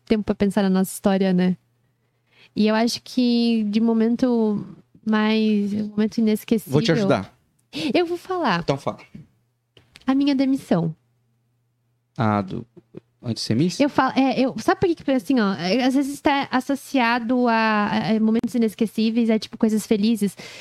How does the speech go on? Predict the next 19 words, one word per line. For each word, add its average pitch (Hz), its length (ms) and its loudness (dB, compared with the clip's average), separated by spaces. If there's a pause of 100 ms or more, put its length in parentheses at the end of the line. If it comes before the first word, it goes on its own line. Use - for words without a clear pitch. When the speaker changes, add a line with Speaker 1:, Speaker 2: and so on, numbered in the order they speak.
(120)
Speaker 1:
E 285 60 2
não 339 120 2
que 403 120 -2
não 370 100 2
foi 339 160 2
feliz, 247 320 2
mas 226 160 2
é 247 60 2
que - 80 -12
foi 269 100 2
uma 247 60 2
virada 233 240 2
de - 40 -6
chave 240 160 2
muito 269 220 0
importante 226 380 2
pra 208 80 2
minha 180 120 4
vida. 170 300 0